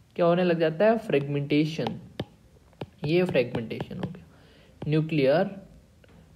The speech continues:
fragmentation, Fragmentation होने लग गया। फिर क्या होता है guys, Third situation आती है Karyolysis। Karyolysis, Karyolysis में क्या होता है,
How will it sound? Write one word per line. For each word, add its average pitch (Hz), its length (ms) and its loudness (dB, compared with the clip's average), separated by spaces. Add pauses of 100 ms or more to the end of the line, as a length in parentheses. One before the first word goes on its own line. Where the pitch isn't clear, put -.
(160)
fragmentation, 143 800 2 (500)
Fragmentation 160 580 0
होने 151 140 -6
लग - 160 -10
गया। 156 100 -14 (520)
फिर 294 160 2
क्या 247 220 8
होता 180 280 6
है 165 60 4
guys, 175 400 0
Third 233 340 6
situation 185 540 -2
आती 127 300 -2
है 123 380 -4 (420)
Karyolysis। 170 840 8 (920)
Karyolysis, 151 920 6 (840)
Karyolysis 226 560 4
में 247 120 0
क्या 247 120 4
होता 135 300 4
है, 127 180 -2